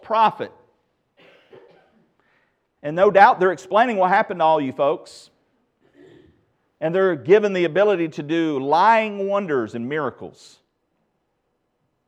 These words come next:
And even the believers that are being saved, that are hearing the preaching of the hundred forty-four thousand Jews,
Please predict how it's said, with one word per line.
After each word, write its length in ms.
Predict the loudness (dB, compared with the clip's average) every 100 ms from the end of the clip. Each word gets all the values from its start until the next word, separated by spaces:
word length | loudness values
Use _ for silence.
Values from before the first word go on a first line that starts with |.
| _ _ _ _ _ _ _ _ _ _ _ _ _ _ _ _ _ _
And 160 | -4 -2
even 300 | -2 -2 -4
the 80 | -2
believers 840 | -2 0 -2 -2 -2 -2 -4 -4
that 180 | 0 2
are 80 | 0
being 500 | -2 -4 -4 -8 -12
saved, 800 | -20 -18 2 6 8 6 4 0
that 140 | 0
are 40 | 0
hearing 280 | 0 0 -2
the 60 |
preaching 380 | -2 -2 -2 -4
of 60 | -2
the 60 |
hundred 240 | 0 -2 -2
forty-four 380 | -2 0 -2
thousand 340 | 2 2 2 -2
Jews, 420 | -4 -4 -4